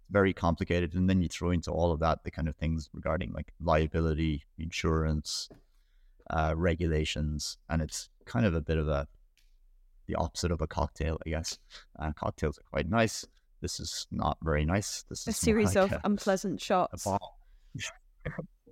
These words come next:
Speaker 1: Yeah. Like a night out in Sookie Hall Street. Um,
Speaker 2: For those listening, that's in Glasgow, and Emlyn is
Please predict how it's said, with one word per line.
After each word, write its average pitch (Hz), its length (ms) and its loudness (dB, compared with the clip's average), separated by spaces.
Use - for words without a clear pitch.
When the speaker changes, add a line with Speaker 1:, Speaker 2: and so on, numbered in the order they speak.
Speaker 1:
Yeah. - 920 -12
Like 107 140 2
a 104 60 6
night 104 200 6
out 101 160 4
in 98 80 -4
Sookie 104 320 -4
Hall 92 160 2
Street. 85 320 -6
Um, 107 100 0
Speaker 2:
For 190 540 2
those 226 380 2
listening, 220 600 2
that's - 340 -2
in 202 280 0
Glasgow, 208 840 2
and 202 300 -2
Emlyn 339 340 2
is 302 160 0